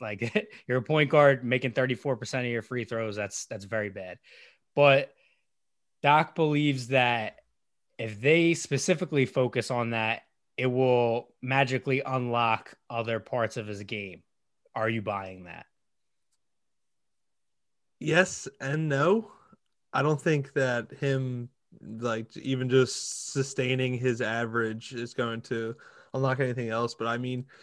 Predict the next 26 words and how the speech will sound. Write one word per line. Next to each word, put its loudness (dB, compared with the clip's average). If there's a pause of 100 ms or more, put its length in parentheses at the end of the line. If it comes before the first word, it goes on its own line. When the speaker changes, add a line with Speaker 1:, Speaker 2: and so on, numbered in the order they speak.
(320)
Speaker 2:
maybe 8
from 4
a 4
confidence 2
standpoint, 2
if 0
he 0
feels 2
that 2
he 0
can -4
go 0
up -4
to 0
the 0
line -2
and -6
he -4
trusts -4
his -2
form -4
and, -8
and -8
his -2
routine, -4
that -2